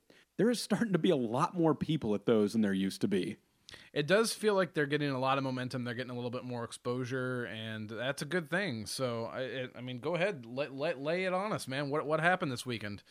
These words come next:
Speaker 1: I mean, if I have to walk you from beginning to end on what this show is like, I think it's <laughs> kinda crazy. Wrestling can really bring people back together.
Speaker 2: For sure.
Speaker 1: Uh,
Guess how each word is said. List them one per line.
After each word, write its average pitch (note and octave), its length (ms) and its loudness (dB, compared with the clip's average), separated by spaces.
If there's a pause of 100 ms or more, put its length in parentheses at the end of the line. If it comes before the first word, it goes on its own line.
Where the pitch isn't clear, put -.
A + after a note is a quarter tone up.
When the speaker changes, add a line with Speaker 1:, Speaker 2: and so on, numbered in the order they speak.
(240)
Speaker 1:
I C#3+ 60 4
mean, F#3 160 8
if D#3+ 120 2
I E3+ 120 6
have F3 160 4
to E3 80 6
walk C#3+ 360 2
you D#3 60 6
from C3+ 180 4
beginning C3 440 8
to B2 100 4
end B2 180 6
on A2+ 80 6
what A#2 160 6
this A#2+ 140 4
show B2 320 6
is A2+ 100 4
like, G#2 300 4 (300)
I F3 80 6
think B3+ 140 6
it's F3+ 120 0
<laughs> - 200 -8
kinda G3 180 4
crazy. D3 340 4
Wrestling F3 520 4
can A2+ 260 0
really B2+ 320 8
bring A2 400 4
people A#2 260 4
back G2+ 260 0
together. F#2+ 480 0 (720)
Speaker 2:
For D#3 140 -2
sure. - 100 6
Speaker 1:
Uh, A#2 280 4